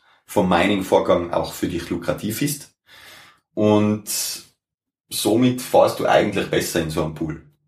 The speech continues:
Es ist wesentlich mehr Potenzial da. Es wird einem die Arbeit abgenommen, die du selber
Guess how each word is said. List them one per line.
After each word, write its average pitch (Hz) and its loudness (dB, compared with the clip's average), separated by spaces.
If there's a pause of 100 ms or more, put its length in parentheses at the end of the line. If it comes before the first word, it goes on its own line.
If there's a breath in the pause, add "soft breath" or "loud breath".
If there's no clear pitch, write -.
(120)
Es 85 -8
ist 95 -2
wesentlich 92 -2
mehr 87 0
Potenzial 87 2
da. 110 2 (200 loud breath)
Es - -8
wird 110 2
einem 92 0
die - -6
Arbeit 101 4
abgenommen, 95 0
die 95 -8
du 92 -4
selber 95 2